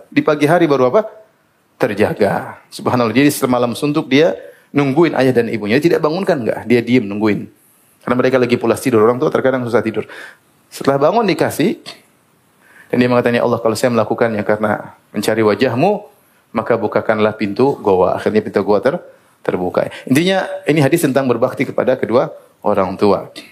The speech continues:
Kemudian hadis Juraij, hadis tentang Juraij yang dituduh berzina dan dia berbakti kepada apa? Ibunya, ya. Dan waqad sabaqa, ya. Namun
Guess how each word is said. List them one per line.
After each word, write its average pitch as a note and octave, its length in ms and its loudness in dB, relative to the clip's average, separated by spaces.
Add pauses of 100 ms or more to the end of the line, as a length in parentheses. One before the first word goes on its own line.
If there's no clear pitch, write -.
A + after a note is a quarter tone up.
(160)
Kemudian D#3+ 400 0 (400)
hadis D#3 400 0
Juraij, E3 640 2
hadis C#3+ 240 0
tentang D3+ 320 -2
Juraij D3 480 0 (400)
yang C#3 160 2
dituduh C3 400 2
berzina B2+ 560 2
dan A#2+ 160 0
dia B2 80 4
berbakti A2+ 400 -2
kepada A2 320 2
apa? E3 240 -2 (560)
Ibunya, G2+ 560 2
ya. G2 180 -8 (880)
Dan A#2+ 240 0
waqad C3+ 320 -2
sabaqa, B2+ 960 0
ya. G#2 240 -2
Namun B2 400 0